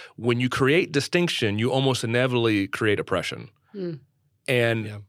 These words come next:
Speaker 1: I struggled with that. So when I hear this about gender roles, my instinct is say, "This is garbage,"
Speaker 2: Hmm.
Speaker 1: because I didn't have that dynamic with my mom and dad. I, I, I didn't feel that from them. I think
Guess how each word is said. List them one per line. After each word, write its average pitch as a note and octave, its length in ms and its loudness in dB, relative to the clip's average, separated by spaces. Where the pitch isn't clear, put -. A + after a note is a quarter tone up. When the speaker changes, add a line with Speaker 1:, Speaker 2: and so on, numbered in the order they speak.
Speaker 1:
I C#3 120 4
struggled A3 380 4
with B2 160 4
that. F2 200 0
So D3+ 140 4
when C#3+ 100 6
I E3 140 4
hear A3+ 400 0
this B2 400 2
about A2+ 260 0
gender F#3+ 220 0
roles, A2+ 340 4
my B2+ 260 0
instinct C#3 560 0
is A2+ 100 0
say, G#2 380 0
"This F3+ 240 0
is B2 520 0
garbage," A2 600 0
Speaker 2:
Hmm. G3 60 -12
Speaker 1:
because B2 460 0
I A#2+ 120 4
didn't D#3+ 180 4
have F3 180 2
that D#3 120 4
dynamic A#2 360 2
with G#2 80 -2
my G2+ 40 2
mom G2 220 0
and F2+ 100 -4
dad. E2+ 160 -2
I, C3+ 260 2
I, D3+ 100 2
I E3+ 40 4
didn't B2+ 140 0
feel D#3+ 260 0
that A#2 160 0
from F#2+ 280 -2
them. A2+ 180 -2
I C3+ 80 0
think C#3+ 300 -2